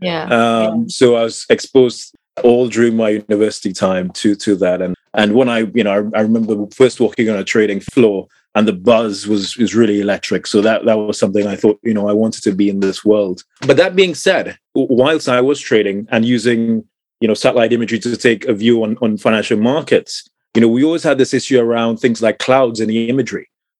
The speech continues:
Speaker 2: And you
Speaker 1: Mm.
Speaker 2: can imagine you have the satellite orbiting the Earth, but if you have clouds between the Earth and the satellite, there's not much you can see. By then, I'd started to talk to the satellite applications Catapult,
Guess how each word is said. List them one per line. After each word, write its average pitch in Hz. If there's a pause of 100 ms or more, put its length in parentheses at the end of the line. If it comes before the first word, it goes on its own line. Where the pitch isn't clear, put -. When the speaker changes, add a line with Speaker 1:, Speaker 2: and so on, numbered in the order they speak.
Speaker 2:
And 104
you 104
Speaker 1:
Mm. 90
Speaker 2:
can 120
imagine 120
you 117
have 120
the 117
satellite 123
orbiting 113
the 113
Earth, 113
but 117
if 123
you 131
have 113
clouds 123 (300)
between 120
the 117
Earth 117
and 113
the 104
satellite, 113
there's 110
not -
much 117
you 101
can 107
see. - (220)
By 120
then, 139
I'd 131
started 123
to 117
talk -
to 113
the 107
satellite 117
applications 107
Catapult, 120